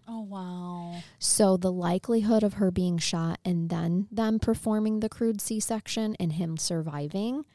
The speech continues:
Speaker 1: Would have been less
Speaker 2: is
Speaker 1: likely.
Speaker 2: unlikely. Mm-hmm.
Speaker 1: So they kinda knew that?
Speaker 2: That's what the autopsy shows, is that they believe that she was alive when they were cutting him with kitchen scissors.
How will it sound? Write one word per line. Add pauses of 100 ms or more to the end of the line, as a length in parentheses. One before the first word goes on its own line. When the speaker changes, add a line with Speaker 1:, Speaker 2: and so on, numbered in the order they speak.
Speaker 1:
Would
have
been
less
Speaker 2:
is
Speaker 1:
likely. (180)
Speaker 2:
unlikely. (140)
Mm-hmm.
Speaker 1:
So
they
kinda
knew
that?
Speaker 2:
That's
what
the
autopsy (100)
shows,
is
that (360)
they
believe
that
she
was
alive
when
they
were (380)
cutting
him
with
kitchen
scissors.